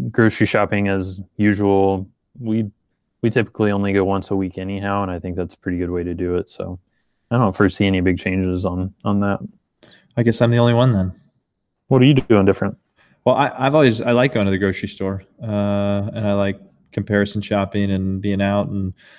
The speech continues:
Speaker 2: but it takes a long time. Like, Natalie, my wife, will put together the list. She does a great job of, like, meal planning, and then I'm the procurement guy, so I'll go procure the foods. Um, but, and I hadn't found an online experience that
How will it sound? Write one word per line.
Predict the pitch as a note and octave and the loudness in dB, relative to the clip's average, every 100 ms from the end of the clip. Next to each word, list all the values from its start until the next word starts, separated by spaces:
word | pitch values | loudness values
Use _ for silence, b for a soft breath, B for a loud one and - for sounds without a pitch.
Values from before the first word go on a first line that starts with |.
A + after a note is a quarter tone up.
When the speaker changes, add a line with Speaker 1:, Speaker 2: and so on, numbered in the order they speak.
| b | b
Speaker 2:
but | - | -2
it | A#2 | 0
takes | F3+ D3+ | 0 4
a | |
long | D#3 D#3 | 4 4
time. | E3 E3 G2 | 2 2 0
Like, | G2+ G#2 | -2 0
Natalie, | A#2 A#2+ A2+ G#2+ | 0 2 4 4
my | G2+ | 4
wife, | G2+ G#2+ - | 2 0 0
will | |
put | G#2 G#2+ | -6 -4
together | G#2 G2+ G2 | 0 0 0
the | F#2+ | 0
list. | F#2+ G2 - | 0 -2 -6
She | G2 | -6
does | F#2+ | -4
a | F#2+ | -2
great | F#2+ | -2
job | F#2 F#2+ | -2 -4
of, | F#2 | -2
like, | F#2 F2+ | -4 -4
meal | F#2+ F#2+ | -4 -4
planning, | - A2 A2+ A#2+ B2+ B B _ | -4 -6 -4 -4 -6 B B _
and | G2+ G2 | -2 0
then | F#2+ | 0
I'm | F#2+ | 0
the | F#2+ | -2
procurement | - G#2 G2+ G2 G2 F2+ | -2 -4 -4 -4 -6 -2
guy, | G#2 G#2 | -2 -2
so | G#2 G2+ | -2 -4
I'll | F#2+ | -4
go | G2 F#2+ | -4 -6
procure | - G2+ - F#2+ | -6 -6 -4 -6
the | F#2+ | -4
foods. | - G2+ B2+ - _ _ - | -4 -4 -4 -12 _ _ -4
Um, | G2+ F#2+ F#2+ F#2 - _ _ - | 0 0 -2 -4 -8 _ _ 0
but, | G#2+ G#2 | 0 0
and | A2 | 0
I | G#2 | 2
hadn't | B2 B2 | 2 0
found | A2 A2+ G#2+ G#2+ | 0 2 2 2
an | G2+ | 2
online | G2 G2 G2+ | 2 2 2
experience | G2 - - G2 G2+ G#2+ A2 - | 0 -4 -6 -2 0 -2 -4 -4
that | G2 F#2+ | -4 -4